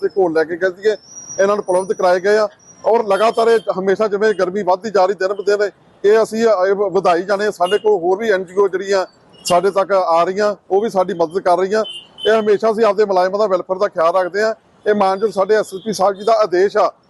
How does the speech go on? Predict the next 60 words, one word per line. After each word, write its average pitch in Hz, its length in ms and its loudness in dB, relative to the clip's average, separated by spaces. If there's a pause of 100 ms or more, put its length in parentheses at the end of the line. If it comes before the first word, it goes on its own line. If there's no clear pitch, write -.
(120)
ਵੀ 202 80 2
ਮੁਲਾਜ਼ਮਾਂ 190 360 2
ਦਾ 220 60 0
ਪੂਰਾ 214 280 -2
ਖਿਆਲ 175 280 0
ਰੱਖਣਾ, 196 240 -2
ਸਿਹਤ 180 220 -2
ਦਾ 202 120 2
ਖਿਆਲ 165 280 0
ਰੱਖਣਾ 208 320 -2 (340)
ਔਰ 214 220 4
ਅਸੀਂ 214 160 -4
ਇਹਨਾਂ 220 160 0
ਨੂੰ 214 80 -4
ਸਮੇਂ-ਸਮੇਂ 196 440 -2
ਤੇ 226 100 2
ਹਰ 202 160 0
ਚੀਜ਼ 202 200 -14
ਪੁੱਛਦੇ 175 300 0
ਰਹਿੰਦੇ 180 200 0
ਆ। 196 40 0
ਕੋਈ 190 180 0
ਵੀ 196 80 -2
ਇਹਨਾਂ 196 120 0
ਨੂੰ 202 80 -4
ਦਿੱਕਤ 180 260 -4
ਹੁੰਦੀ 185 180 -2
ਆ, 208 100 2
ਤੁਰੰਤ 196 520 -6
ਦੂਰ 185 240 -2
ਕੀਤੀ 156 220 -6
ਜਾਂਦੀ 127 280 -2
ਆ। 110 40 -8 (140)
ਮਾਨਯੋਗ 170 480 0
ਐਸ 165 180 -2
ਐਸ 165 80 -6
ਪੀ 180 120 -8
ਸਾਹਿਬ 170 260 0
ਮੋਗਾ 151 280 -2
ਜੀ 170 100 -4
ਦੀਆਂ 160 520 -2
ਹਦਾਇਤਾਂ 151 400 -2
ਤੇ 156 280 -4 (420)
ਅਸੀਂ 175 160 0
ਟ੍ਰੈਫਿਕ 160 360 -2
ਨੂੰ 180 140 -2
ਨਿਰਵਿਘਨ 156 400 -2
ਚਲਾ 151 280 0
ਰਹੇ 170 160 -2
ਆ 175 120 -4 (480)
ਔਰ 175 360 0
ਮਾਨਯੋਗ 160 380 0
ਐਸ 175 100 0 (100)
ਐਸ 165 80 -12
ਪੀ 190 80 -4
ਸਾਹਿਬ 170 240 0
ਦਾ 185 80 2
ਇਹੀ 180 220 0
ਹੁਕਮ 170 280 0
ਆ 175 160 0